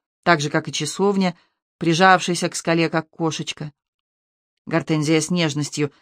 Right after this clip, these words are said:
смотрела на нее. Она собиралась зайти туда, чтобы помолиться, поэтому, оставив Франсуа под прикрытием деревьев,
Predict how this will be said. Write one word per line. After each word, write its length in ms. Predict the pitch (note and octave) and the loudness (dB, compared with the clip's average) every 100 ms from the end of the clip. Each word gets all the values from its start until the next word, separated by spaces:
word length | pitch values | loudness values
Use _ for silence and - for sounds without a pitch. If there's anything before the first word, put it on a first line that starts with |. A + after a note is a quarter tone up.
| _ | _
смотрела 640 | - D#3+ D3+ C#3+ C#3 B2 | -8 -4 -4 -6 -10 -8
на 80 | A2+ | -8
нее. 420 | B2 C3 B2 - - _ _ _ _ _ _ | -6 -8 -8 -12 -16 _ _ _ _ _ _
Она 240 | - G3 G3 | 0 4 4
собиралась 460 | G3+ G3+ G3+ G3 | 4 6 6 6
зайти 360 | E3+ G3+ G3 B3 | 4 4 4 0
туда, 260 | A3 D#3+ D#3+ | 0 2 2
чтобы 300 | - F3+ F3 | 0 -2 -2
помолиться, 760 | F3+ F3+ F#3 A#3+ - - D3+ - - _ | 0 2 2 0 -2 0 0 -2 -14 _
поэтому, 360 | - E3+ E3+ F3 | 0 2 2 2
оставив 420 | E3+ E3+ A#3 F3+ | 2 2 0 0
Франсуа 540 | - E3+ D#3+ F3+ E3+ D#3+ | -2 -4 0 4 4 4
под 220 | - - | -2 -6
прикрытием 580 | E3+ D3+ E3 D#3+ D#3+ D3+ | -6 -2 -4 -2 -2 -2
деревьев, 540 | D3 E3 A3 A3+ G#3+ | 0 2 4 2 0